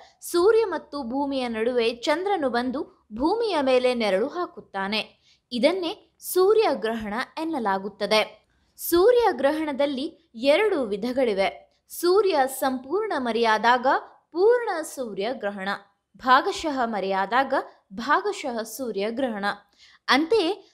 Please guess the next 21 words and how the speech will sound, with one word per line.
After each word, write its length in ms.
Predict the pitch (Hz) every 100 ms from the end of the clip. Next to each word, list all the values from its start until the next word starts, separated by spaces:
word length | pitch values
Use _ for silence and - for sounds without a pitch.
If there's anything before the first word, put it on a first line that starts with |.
| -
ಸೂರ್ಯನ 540 | - 370 480 494 440 359 311 262
ಅಂಚುಗಳು 600 | 311 - 339 294 294 285
ಗೋಚರಿಸಿದರೆ 1000 | 208 220 240 277 262 247 240 240 247 - _ -
ಕಂಕಣ 440 | 277 392 403 302 226
ಸೂರ್ಯಗ್ರಹಣ 720 | 226 220 202 196 196 202 202
ಎಂದು 320 | 196 190 190 277
ಹೇಳಲಾಗುತ್ತದೆ. 1120 | 415 349 220 185 180 - 196 208 - - -
ಡಿಸೆಂಬರ್ 520 | 220 269 403 427 427 381
ಹದಿನಾಲ್ಕರಂದು 840 | 294 254 294 392 403 381 339 320
ನಡೆಯುವ 400 | 294 277 277 269
ಸೂರ್ಯಗ್ರಹಣ 720 | 269 349 403 466 233 226 254 226 277 - _ _ 220
ದಕ್ಷಿಣ 360 | 294 - 381 359 330
ಅಮೆರಿಕ, 440 | 262 262 269 269 330 403
ದಕ್ಷಿಣ 360 | 269 277 - 269 262 -
ಆಫ್ರಿಕಾ 440 | 285 285 269 269
ಮತ್ತು 480 | 262 294 349 494 - _ _
ಪೆಸಿಫಿಕ್ 580 | 302 302 403 381 349 -
ಮಹಾಸಾಗರದ 880 | 285 294 285 - 294 339 320 262 247 320 - - -
ಕೆಲವು 340 | 302 320 320
ಭಾಗಗಳಲ್ಲಿ 800 | 269 320 392 440 381 269 240 247
ಕಂಡುಬರಲಿದೆ. 1040 | 240 208 196 254 349 320 220 214 208 -